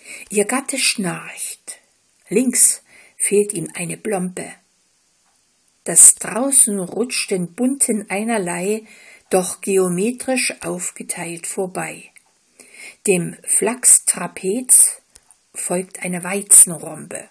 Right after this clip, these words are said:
Dann hält der Zug. Und in das sanfte Schweigen, das sie und mich in Ehrbarkeit umfängt, hat sich ein Wunsch des Augenblicks gedrängt.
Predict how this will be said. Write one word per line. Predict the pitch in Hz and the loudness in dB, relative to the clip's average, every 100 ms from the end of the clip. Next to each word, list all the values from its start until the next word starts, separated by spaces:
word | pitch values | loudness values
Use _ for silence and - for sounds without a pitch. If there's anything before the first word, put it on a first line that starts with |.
| _ _ _ _ _ _ _ _ - _ _ _ _ _ - | _ _ _ _ _ _ _ _ -20 _ _ _ _ _ -2
Dann | 208 247 | 0 2
hält | 247 247 240 | 2 2 0
der | 233 | 0
Zug. | - - 175 - - _ _ _ _ _ _ _ _ - - | 2 2 0 -12 -20 _ _ _ _ _ _ _ _ -20 -8
Und | 175 170 170 - | -6 -2 0 0
in | - 180 | -2 -2
das | 175 165 - | 0 2 4
sanfte | 175 214 254 - 196 | 2 0 -2 -4 -4
Schweigen, | 170 - 185 175 196 208 233 233 233 - - | -4 -4 -4 0 2 2 0 -2 -4 -10 -10
das | - 170 - | -2 4 6
sie | 214 240 269 269 | 6 2 -4 -8
und | - 185 - | -8 -8 -4
mich | 202 247 - - | -2 -2 -4 -8
in | 160 - | -10 -2
Ehrbarkeit | 202 202 226 226 208 - 175 180 - | 2 2 2 0 -2 -2 -4 -4 -6
umfängt, | 165 160 - 180 214 247 - - _ _ - - | -10 -8 -8 -6 -4 -6 -10 -16 _ _ -20 -10
hat | - 247 | -4 2
sich | - 254 | 4 6
ein | 247 220 | 4 6
Wunsch | 240 196 - - - _ _ _ - | 4 4 0 -4 -6 _ _ _ -2
des | 156 - | 2 2
Augenblicks | 170 180 175 165 165 - | 2 -2 -2 -6 4 4
gedrängt. | 185 - 160 156 156 - | 4 -2 -6 -8 -10 -12